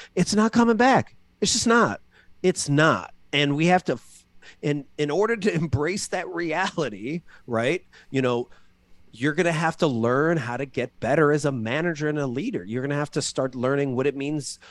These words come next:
what it actually means to show up with emotional intelligent-, intelligence. You're gonna have to learn what it means to do, like, an E Q quotient.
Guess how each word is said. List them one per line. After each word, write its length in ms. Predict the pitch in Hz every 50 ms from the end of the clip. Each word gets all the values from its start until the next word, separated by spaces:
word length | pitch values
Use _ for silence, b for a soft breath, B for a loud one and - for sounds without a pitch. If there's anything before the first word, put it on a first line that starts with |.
| B B
what 160 | 120 139 160
it 80 | 165 - -
actually 300 | 147 143 - - 156 135
means 320 | 135 156 170 170 156 -
to 140 | - - 139
show 320 | - - - 160 160 185
up 160 | 202 202 -
with 120 | - 117 -
emotional 520 | 120 107 107 110 107 - - 113 101 104
intelligent-, 680 | 101 98 95 107 101 95 92 95 90 - 95 85 76 - - -
intelligence. 580 | 120 110 107 - 110 101 101 95 - 98 92 - B B B B B
You're 120 | B 120 123
gonna 140 | 139 151 156
have 140 | 156 -
to 120 | - 147 127
learn 480 | 120 120 135 143 160 175 185 190 170
what 140 | 131 120 117
it 80 | 113 120
means 300 | 117 120 120 117 - -
to 120 | - 117
do, 300 | 104 - 117 117 117 113
like, 200 | 110 107 104 -
an 140 | 107 107 113 - -
E 220 | 139 139 139 120
Q 500 | - - - - 123 123 123 120 113 104 -
quotient. 680 | - - - 120 120 135 131 - - 143 113 107 -